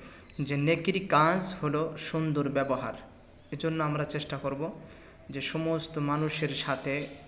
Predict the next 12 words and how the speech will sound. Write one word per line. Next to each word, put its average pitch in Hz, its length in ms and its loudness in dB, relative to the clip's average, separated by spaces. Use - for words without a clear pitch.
সুন্দর 175 580 2
ব্যবহার 147 460 4
করার 135 280 -2
জন্য 135 240 -4
চেষ্টা 139 340 -4
করব। 120 300 -8
এটা 139 200 -2
নেকির 139 440 0
একটা 143 340 -2
কাজ 131 360 2
আর 117 160 0
কি। 101 100 -12